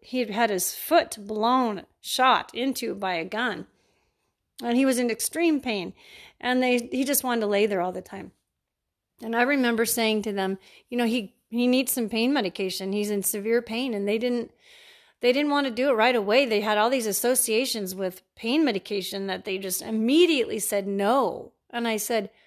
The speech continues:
"Why?" And they said, "Because he'll be sleepy." And, "Oh, because he doesn't need it. He's always been one to complain." And I thought, "No, he's not just complaining. He,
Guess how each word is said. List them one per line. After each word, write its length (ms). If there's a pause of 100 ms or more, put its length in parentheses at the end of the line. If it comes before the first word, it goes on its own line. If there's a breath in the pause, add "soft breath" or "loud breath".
(100)
"Why?" 320
And 220
they 80
said, 240
"Because 500
he'll 260
be 140
sleepy." 540
And, 180 (100)
"Oh, 600 (280)
because 280
he 100
doesn't 340
need 240
it. 140
He's 140
always 300
been 440
one 160
to 60
complain." 420
And 120
I 100
thought, 180 (420 loud breath)
"No, 340
he's 260
not 320 (240)
just 260
complaining. 600
He, 260